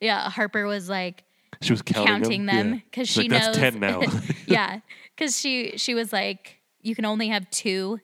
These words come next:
Speaker 1: in a P G thirteen, is that right?"
Speaker 2: S-, supposedly, yeah.
Speaker 1: Oh, okay. And so, yeah, I think there were, like, ten is what she ended up counting. But,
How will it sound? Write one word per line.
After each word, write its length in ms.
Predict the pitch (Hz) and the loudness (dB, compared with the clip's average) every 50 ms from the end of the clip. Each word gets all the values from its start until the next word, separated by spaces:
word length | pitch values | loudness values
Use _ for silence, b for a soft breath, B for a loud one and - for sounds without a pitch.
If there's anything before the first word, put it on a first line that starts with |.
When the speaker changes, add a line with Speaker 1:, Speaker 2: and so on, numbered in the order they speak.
| _ _ _ | _ _ _
Speaker 1:
in 100 | - 196 202 | -4 -4 -4
a 60 | 190 | -4
P 180 | 185 - 208 202 | -4 -4 -6 -4
G 160 | 180 196 196 | -4 -6 -6
thirteen, 460 | - 202 196 208 - - 190 196 208 | -4 -6 -6 -6 -6 -8 -6 -4 -4
is 100 | 214 202 | -4 -2
that 140 | - 185 - | -4 -4 -2
right?" 260 | - 190 202 254 - _ _ | -2 -4 -4 -4 -8 _ _
Speaker 2:
S-, 200 | - - - - - - - | -8 -6 -4 -2 -4 -4 -4
supposedly, 680 | - - - - - 92 87 - 90 82 85 85 85 82 | -4 -6 -4 -2 0 -2 0 0 -4 -4 -4 -6 -6 -4
yeah. 140 | 82 85 87 - | -6 -6 -2 0
Speaker 1:
Oh, 240 | 202 196 185 180 180 | 0 0 0 -2 -4
okay. 300 | 190 - 190 160 185 208 _ _ _ _ _ _ _ _ _ _ _ _ _ _ | -6 -8 -10 -12 -12 -14 _ _ _ _ _ _ _ _ _ _ _ _ _ _
And 160 | 202 214 220 | -2 -2 0
so, 120 | - 208 196 | 0 -2 -2
yeah, 180 | 190 180 170 165 | 0 0 -2 -2
I 60 | 185 | -2
think 200 | - - 196 196 | -4 -4 -6 -4
there 100 | - 160 | -4 -6
were, 80 | 170 170 | -6 -6
like, 160 | 151 151 - _ | -8 -10 -10 _
ten 300 | - - - 180 170 170 | -18 -14 -10 -10 -10 -8
is 140 | 165 165 - | -10 -8 -8
what 160 | 185 175 - | -8 -8 -8
she 120 | - - 180 | -8 -8 -6
ended 200 | 175 175 170 175 | -6 -6 -6 -6
up 160 | 180 175 - | -8 -10 -10
counting. 520 | - - 190 190 196 - - 190 202 202 202 | -10 -8 -6 -6 -6 -6 -6 -6 -6 -6 -4
But, 240 | - 190 185 180 - | -4 -4 -4 -4 -6